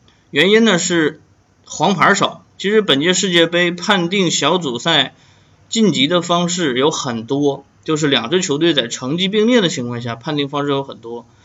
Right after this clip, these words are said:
第一判定标准一定是积分，谁的分高谁晋级，其次就是净胜球，然后是进球数，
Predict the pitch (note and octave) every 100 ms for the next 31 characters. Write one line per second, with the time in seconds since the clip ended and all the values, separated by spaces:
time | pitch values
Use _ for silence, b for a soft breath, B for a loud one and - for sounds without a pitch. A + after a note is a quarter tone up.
0 | b b b A3 A#3 A3 G#3 F#3+ F3+ E3
1 | A#2+ B2 D#3+ D3 C#3 D3+ D#3 D#3 E3 _
2 | - C#3 C#3 D3 D#3+ E3 D#3 C3+ B2 B2
3 | A#2+ G#2+ _ B B B - E3 E3+ F3
4 | E3 D3+ E3+ E3 D3 B2 A2 A#2 A#2+ C3+
5 | E3 D3+ C#3+ A#3 F3+ A#2 A2+ A#2+